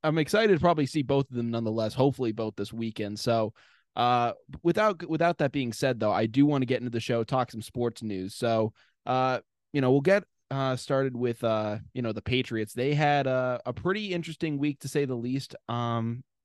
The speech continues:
and it all kinda capped off Sunday where, uh, for a while, we didn't know what the DeAndre Hopkins sweepstakes was gonna look like. He had gone to,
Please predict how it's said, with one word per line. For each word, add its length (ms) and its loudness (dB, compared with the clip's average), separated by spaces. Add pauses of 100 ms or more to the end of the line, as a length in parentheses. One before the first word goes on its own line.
and 120 0
it 120 2
all 160 4
kinda 200 -4
capped 300 -4
off 180 0
Sunday 520 0
where, 440 2 (560)
uh, 180 2
for 160 2
a 60 6
while, 380 2
we 300 0
didn't 360 -2
know 180 0
what 320 2
the 300 0
DeAndre 500 -2
Hopkins 500 -2
sweepstakes 500 -2
was 140 -6
gonna 160 0
look 260 0
like. 300 2 (300)
He 140 -2
had 140 -2
gone 280 -2
to, 500 0